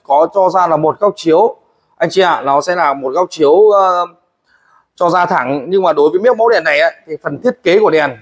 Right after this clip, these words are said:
rất là đặc biệt, đó là thiết kế ba góc chiếu sáng anh chị nhá. Ba góc chiếu sáng. Ở cái phần mặt đèn này nó không phải là một mặt phẳng, mà nó sẽ cho ra ba góc chiếu sáng này, một mặt này, hai mặt này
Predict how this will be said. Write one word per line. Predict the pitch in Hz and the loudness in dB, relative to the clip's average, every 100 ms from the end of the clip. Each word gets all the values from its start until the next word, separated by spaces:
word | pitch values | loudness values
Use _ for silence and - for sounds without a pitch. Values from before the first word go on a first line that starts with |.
| - | -4
rất | 247 | -2
là | 208 | 0
đặc | 160 165 | -2 -2
biệt, | 151 - - | -2 -2 -2
đó | 139 | 0
là | 165 | 0
thiết | 139 196 - | 0 -2 0
kế | 156 160 | 0 2
ba | 202 202 196 | 0 0 2
góc | 202 214 | 0 -2
chiếu | - 160 | -4 -4
sáng | 165 151 147 | -2 -4 -4
anh | 180 170 | -6 -8
chị | 147 | -4
nhá. | 185 202 _ _ _ _ | -4 -4 _ _ _ _
Ba | 170 170 | -2 0
góc | 185 180 | 0 -2
chiếu | 165 | -4
sáng. | 160 143 170 202 | -2 -4 -4 -6
Ở | 127 | -8
cái | 139 175 | -6 -2
phần | 180 | -2
mặt | 180 170 | -2 -2
đèn | 170 156 | 0 0
này | 151 | 0
nó | 165 | -2
không | 208 | -2
phải | 147 | 0
là | 139 | -2
một | 139 | -4
mặt | 156 - | -6 -4
phẳng, | 165 117 131 - _ _ _ _ - | -4 -4 -10 -20 _ _ _ _ -4
mà | 147 | -4
nó | |
sẽ | 151 202 | -2 -2
cho | 208 190 | 0 0
ra | 185 180 | 0 0
ba | 185 185 | 0 0
góc | 185 202 | 0 -2
chiếu | 180 170 | -4 -6
sáng | - 139 180 | -4 -4 -2
này, | 151 120 | -4 -4
một | 143 151 | -4 -4
mặt | 151 139 131 | -2 -4 -4
này, | 165 - _ _ _ | -8 -10 _ _ _
hai | - 175 180 | -6 -2 0
mặt | 170 135 | -2 -2
này | 135 | -6